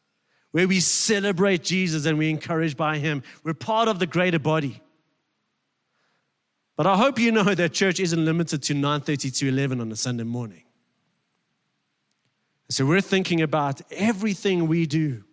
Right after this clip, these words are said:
and we want to invite you to trust Jesus in increasing levels so that we can increasingly become effective for His name. And so to that end, I want to pray for us.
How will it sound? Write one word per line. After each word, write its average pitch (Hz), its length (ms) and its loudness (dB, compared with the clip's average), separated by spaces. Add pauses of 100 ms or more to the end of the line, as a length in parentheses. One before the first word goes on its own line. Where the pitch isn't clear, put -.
(580)
and 123 100 -2
we 156 160 4
want 175 220 2
to 156 100 -2
invite 147 540 -2
you 135 360 -2 (920)
to 135 100 0
trust 156 380 -2
Jesus 147 400 0
in 135 240 -4
increasing 160 600 -2
levels 147 680 -2 (640)
so - 160 -8
that 127 120 -2
we 156 160 2
can 160 200 -2
increasingly 160 720 0
become 135 500 -4 (220)
effective 135 600 -6
for 127 200 -8
His 127 220 -4
name. 120 280 -10 (840)
And 127 80 -6
so 143 140 0
to 139 100 -2
that 147 180 0
end, 151 200 0
I - 20 0
want 135 160 0
to 139 80 0
pray 123 240 -6
for 120 220 -16
us. - 360 -12